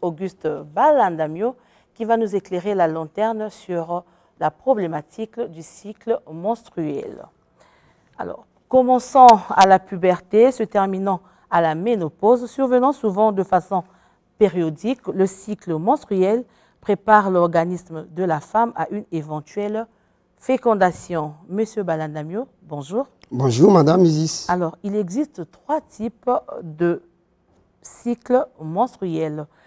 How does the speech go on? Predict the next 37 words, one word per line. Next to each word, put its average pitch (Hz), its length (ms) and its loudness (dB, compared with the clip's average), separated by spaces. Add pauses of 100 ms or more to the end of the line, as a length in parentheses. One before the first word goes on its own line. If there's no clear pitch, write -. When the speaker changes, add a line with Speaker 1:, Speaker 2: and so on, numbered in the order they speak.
(160)
Speaker 1:
Le 175 100 0
cycle 175 380 -8
court 220 320 -2
de 165 100 -6
vingt 180 320 -6
et 151 100 -6
un 165 140 -8
jours, 233 420 -4
le 180 140 -8
cycle 175 460 -12
moyen 165 520 -4 (360)
de 156 100 -10
vingt-huit 180 840 -8 (180)
et 208 100 4
le 190 140 -2
cycle 202 500 -8
long 185 320 -6
de 160 260 -10
trente - 320 -12
et 165 200 -10
un - 20 -12
jours. 156 240 -16 (460)
Dites-nous 247 500 -2
alors 202 340 -2
comment 185 300 -8
calculer 170 600 -8
son 170 260 -16
cycle 214 480 -14 (380)
menstruel 175 560 -8
par - 180 -14
rapport 185 540 -14
à 156 80 -12
ces 160 160 -18
types - 400 -20 (160)
de 151 300 -12 (460)
cycles - 360 -18
menstruels. 160 500 -20